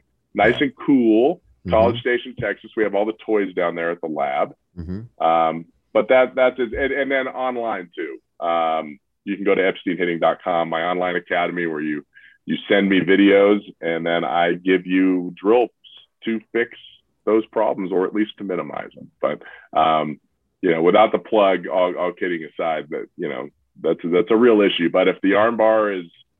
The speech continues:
Speaker 1: isolated to just arm bar and not casting and bat drag, that player's gonna be okay. Don't be overly concerned with it. Very difficult to fix. Very difficult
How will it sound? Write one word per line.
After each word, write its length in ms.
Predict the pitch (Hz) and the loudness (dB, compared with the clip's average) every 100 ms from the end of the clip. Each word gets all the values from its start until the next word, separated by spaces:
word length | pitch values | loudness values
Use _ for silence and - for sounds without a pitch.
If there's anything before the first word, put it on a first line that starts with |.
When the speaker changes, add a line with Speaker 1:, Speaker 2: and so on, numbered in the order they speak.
| _ _ _ _ - | _ _ _ _ -8
Speaker 1:
isolated 580 | 107 110 120 113 113 104 | -6 -4 -2 0 0 -2
to 100 | 101 | -6
just 300 | 90 120 117 | -4 -4 0
arm 180 | 120 131 | -2 0
bar 240 | 127 131 | 0 0
and 100 | 107 | -2
not 240 | 98 104 - | -6 -8 -4
casting 420 | 113 107 113 107 | -4 -4 -6 -8
and 80 | 92 | -4
bat 200 | 98 101 | -4 -2
drag, 300 | 113 113 110 | 0 0 0
that 180 | 101 - | -4 -4
player's 240 | 101 85 | -4 -4
gonna 120 | - 76 | -6 -6
be 140 | 76 | -6
okay. 100 | 71 - - | -8 -16 -8
Don't 160 | 87 87 | -6 -2
be 120 | 98 | 2
overly 360 | 90 85 80 76 | 2 2 -2 -6
concerned 440 | _ - 73 67 | _ -12 -10 -8
with 100 | 64 | -8
it. 100 | 55 _ _ - | -8 _ _ -8
Very 480 | 104 135 135 135 117 | 2 4 6 6 6
difficult 560 | 120 110 107 113 107 | 4 2 2 2 2
to 80 | 104 - | 0 -4
fix. 180 | 85 64 _ - _ _ _ _ _ _ _ _ _ _ _ _ _ _ _ _ _ | -6 -6 _ -20 _ _ _ _ _ _ _ _ _ _ _ _ _ _ _ _ _
Very 300 | 107 120 113 | 2 4 4
difficult 540 | 110 104 101 98 90 | 2 -2 -4 -4 -4